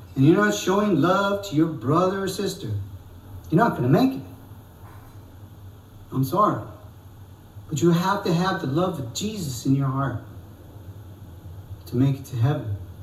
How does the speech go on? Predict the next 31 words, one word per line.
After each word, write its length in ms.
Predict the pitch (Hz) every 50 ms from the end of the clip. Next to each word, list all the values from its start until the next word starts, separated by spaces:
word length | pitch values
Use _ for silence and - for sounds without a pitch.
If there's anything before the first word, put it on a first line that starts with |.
| - -
You 60 | - -
have 260 | - 170 - - -
to 80 | 165
have 160 | 180 180 170 156
the 60 | 156
Holy 180 | 160 170 165
Spirit. 320 | 139 - - 165 135 131 - - - -
He 60 | - 160
says, 200 | 139 214 175 165
if 120 | 151 139
you 120 | 175 233
don't 160 | 262 262 254 233
have 160 | 240 240 214
the 40 | 220
Holy 140 | 220 220
Spirit, 320 | - - - 226 - - -
you're 100 | 139 165
not 360 | 196 233 226 202 - - -
his. 500 | 175 208 202 151 123 110 107 - - - - - - - - - - -
And 80 | 131
he 100 | 151 196
says, 280 | 208 - 220 202 - 143
God 320 | 135 160 196 233 240 240
is 140 | 214 175 147
love. 480 | 135 147 175 208 220 175 139 120 107 104
So 240 | - 139 135 135
if 240 | 135 127 117 - -
God 420 | - 139 156 170 185 208 226 226 240
is 140 | 226 202
in 160 | 226 240 240 226
you, 480 | 240 254 269 262 - 139 110 - -